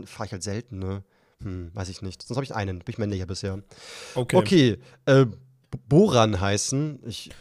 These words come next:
Speaker 1: kannte diesen Namen
Speaker 2: Boah,
Speaker 1: vorher
Speaker 2: lass
Speaker 1: gar
Speaker 2: mich
Speaker 1: nicht.
Speaker 2: kurz überlegen. Was, lass mich kurz überlegen. Hm, nee, ich glaub, ich heiße nicht Boran.
Speaker 1: Ich glaub, ich auch nicht, nee. Oder ich wurde zumindest noch nie so genannt. Äh, TikToks posten.
Speaker 2: Okay, das ist mein dritter Punkt.
Speaker 1: Ich würd sagen, ich, da zähl ich nicht dazu. Ich poste viel zu selten was auf TikTok. Und wenn dann nur,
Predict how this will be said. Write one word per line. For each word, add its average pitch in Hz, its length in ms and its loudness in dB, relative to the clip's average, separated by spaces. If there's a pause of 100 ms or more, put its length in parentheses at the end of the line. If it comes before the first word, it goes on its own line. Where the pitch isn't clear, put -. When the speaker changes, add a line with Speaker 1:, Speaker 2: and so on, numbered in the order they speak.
Speaker 1:
kannte 123 200 -4
diesen 95 140 -4
Namen 95 100 -2
Speaker 2:
Boah, 139 80 2
Speaker 1:
vorher 135 120 2
Speaker 2:
lass 139 120 2
Speaker 1:
gar 190 60 0
Speaker 2:
mich 151 80 0
Speaker 1:
nicht. 127 60 0
Speaker 2:
kurz 151 120 0
überlegen. 151 520 -2
Was, 143 120 -2
lass 147 160 -2
mich - 100 -12
kurz 139 140 -2
überlegen. 160 540 -2
Hm, 139 340 -2
nee, 143 180 0
ich 139 140 -4
glaub, 139 180 0
ich 135 120 -2
heiße 127 200 -2
nicht 113 160 -4
Boran. 107 360 -2
Speaker 1:
Ich 101 80 -10
glaub, 110 160 -6
ich 104 100 -12
auch 98 120 -6
nicht, 101 220 -6
nee. 101 220 -6
Oder 104 200 -6
ich 90 80 -10
wurde 104 100 -6
zumindest 113 200 -4
noch 104 60 -4
nie 107 80 -4
so 101 100 -6
genannt. 101 340 -6 (460)
Äh, 123 160 4
TikToks 247 400 -2
posten. 104 580 -6 (480)
Speaker 2:
Okay, 156 400 -2 (180)
das 120 160 -2
ist - 100 -6
mein 123 100 0
dritter 123 260 0
Punkt. - 460 -6
Speaker 1:
Ich - 260 -10
würd 120 140 -10
sagen, 117 240 2
ich, 110 160 -4
da 123 120 -4
zähl 104 240 -2
ich 80 60 -6
nicht 87 100 -6
dazu. 92 260 -6
Ich 92 100 -8
poste - 260 -8
viel 104 100 -6
zu 98 100 -8
selten 92 300 -10
was 90 120 -14
auf 98 60 -12
TikTok. 101 340 -14
Und 101 100 -8
wenn 101 80 -2
dann 101 140 -2
nur, 98 340 -4